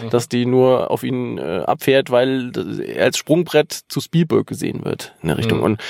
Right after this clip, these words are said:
Speaker 2: also das fand ich ein sehr, sehr schönes Ding und, m, ja, mein, mein D C oder nenn's Vertigo Comic, äh, des letzten Jahres eigentlich, eigentlich dadurch.
Speaker 1: Mhm.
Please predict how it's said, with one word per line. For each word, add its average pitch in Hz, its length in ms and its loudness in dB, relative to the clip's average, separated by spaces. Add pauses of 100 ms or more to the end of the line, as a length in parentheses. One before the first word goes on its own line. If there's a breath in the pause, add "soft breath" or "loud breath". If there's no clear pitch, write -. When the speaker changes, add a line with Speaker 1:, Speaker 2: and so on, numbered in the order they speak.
(180 loud breath)
Speaker 2:
also 101 200 -4
das 123 140 -10
fand 143 220 -2
ich - 360 -8 (220)
ein 123 220 -4 (180)
sehr, 139 440 0
sehr 147 140 2
schönes 139 380 -2
Ding 185 280 0 (340 loud breath)
und, 143 600 -2
m, 92 340 -6
ja, 110 240 2
mein, 139 480 0
mein 131 260 0
D 131 100 -2
C 139 400 -2
oder 123 280 4
nenn's 127 260 -2
Vertigo 131 540 2
Comic, 131 480 -2
äh, 123 480 2
des - 160 -8
letzten 127 280 -2
Jahres 123 340 2
eigentlich, - 500 -6
eigentlich - 280 -8
dadurch. - 520 -4
Speaker 1:
Mhm. 113 240 -6